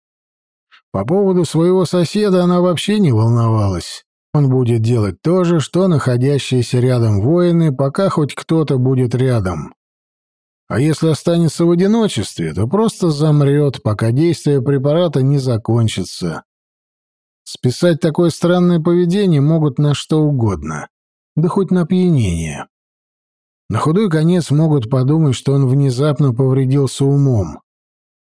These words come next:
И очень вряд ли кому придёт в голову раздеть его и поискать следы укола, через которые ему могли впрыснуть что-то в кровь.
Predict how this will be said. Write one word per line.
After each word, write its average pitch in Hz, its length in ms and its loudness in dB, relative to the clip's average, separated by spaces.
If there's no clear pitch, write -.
И 101 100 -4
очень 160 460 0
вряд 156 500 0
ли 123 120 0
кому 131 400 0
придёт 123 440 0
в 120 100 0
голову 151 480 0
раздеть 131 640 0
его 110 420 0
и - 60 -4
поискать 165 580 -2
следы 175 380 2
укола, 170 560 2
через 123 280 -2
которые 151 560 0
ему 139 300 2
могли 139 340 0
впрыснуть 143 680 -2
что-то 127 440 -2
в - 80 -10
кровь. 120 600 -4